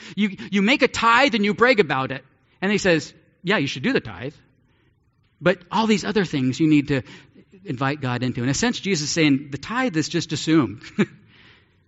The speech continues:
These other things need to be added to that in terms of living out your life in a way of praise and of worship. So Jesus, in a sense,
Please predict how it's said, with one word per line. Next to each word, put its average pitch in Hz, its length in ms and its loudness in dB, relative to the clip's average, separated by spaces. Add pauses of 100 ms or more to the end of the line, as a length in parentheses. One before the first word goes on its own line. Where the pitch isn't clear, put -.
(520)
These 170 180 -2
other 202 140 2
things 175 260 2
need 160 140 2
to 165 80 0
be 160 160 2
added 151 300 -4
to 131 100 -4
that 117 240 -4
in 117 100 -6
terms 127 240 -4
of 120 100 -6
living 156 300 2
out 135 180 -6
your 131 120 -2
life 117 420 -6 (440)
in 123 120 -6
a 120 60 -4
way 120 160 -4
of 110 100 -12
praise 123 560 -6
and 113 300 -8
of 107 160 -12
worship. 104 340 -14 (840)
So 160 160 -6
Jesus, 190 400 -2
in 165 80 2
a 151 60 4
sense, 165 340 0